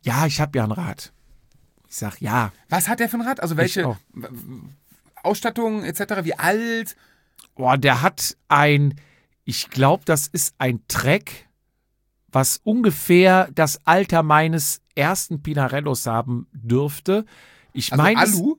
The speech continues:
Speaker 1: ich, äh, nee, Stahl.
Speaker 2: Tr-, ein Trek?
Speaker 1: Ich hab hier, mein Pinarello ist noch Stahl, das
Speaker 2: Nee,
Speaker 1: erste.
Speaker 2: aber ein Stahl, ja, aber ein Stahltrek?
Speaker 1: Ja,
Speaker 2: Krass.
Speaker 1: und ich meine, er hätte da eine Campagnolo drauf.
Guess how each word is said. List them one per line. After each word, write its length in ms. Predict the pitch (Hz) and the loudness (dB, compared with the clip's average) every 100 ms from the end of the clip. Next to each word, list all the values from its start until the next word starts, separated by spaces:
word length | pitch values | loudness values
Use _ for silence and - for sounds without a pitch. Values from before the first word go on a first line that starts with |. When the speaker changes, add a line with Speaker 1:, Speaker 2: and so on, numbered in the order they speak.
| _ | _
Speaker 1:
ich, 200 | 156 - _ | -10 -10 _
äh, 160 | 156 147 - | -2 -2 0
nee, 380 | 143 160 202 - _ _ | 4 4 4 -2 _ _
Stahl. 600 | - - 135 127 190 233 _ _ _ - | -10 0 2 4 2 -4 _ _ _ -20
Speaker 2:
Tr-, 200 | - - - | -16 -16 -12
ein 120 | 131 - - _ | -12 -12 -18 _
Trek? 340 | - 208 - - | -18 -18 -18 -6
Speaker 1:
Ich 180 | 139 151 | -2 0
hab 160 | 147 | -2
hier, 200 | - 165 | 0 2
mein 180 | 151 143 | 2 0
Pinarello 400 | 147 135 117 135 | 0 0 0 -4
ist 140 | 170 165 | -4 -6
noch 100 | 143 | -8
Stahl, 340 | - 143 143 | -4 -2 0
das 200 | 123 - | -2 -2
Speaker 2:
Nee, 80 | 147 | -2
Speaker 1:
erste. 220 | 151 110 | -2 -4
Speaker 2:
aber 80 | 107 - | -10 -12
ein 60 | |
Stahl, 420 | - - 156 233 | -10 -8 -4 -2
ja, 100 | 180 | 0
aber 80 | 208 | 0
ein 180 | 190 123 | -2 -6
Stahltrek? 1000 | 113 - 127 208 262 - - 240 254 - _ _ _ - | -12 -12 -10 -10 -10 -14 -16 -16 -16 -20 _ _ _ 2
Speaker 1:
Ja, 240 | 151 185 | 6 6
Speaker 2:
Krass. 80 | 190 | 4
Speaker 1:
und 140 | 180 | 0
ich 180 | 175 - | -2 -2
meine, 260 | 143 170 180 | 0 0 0
er 80 | 156 | 0
hätte 260 | 165 156 | -2 -2
da 100 | 131 135 | 0 0
eine 140 | 143 - _ | 0 -6 _
Campagnolo 1120 | 151 151 147 139 127 123 127 135 135 113 107 98 | -6 -4 -2 -2 -2 0 0 2 2 0 -2 -4
drauf. 500 | - 117 107 110 104 | -12 -10 -6 -4 -4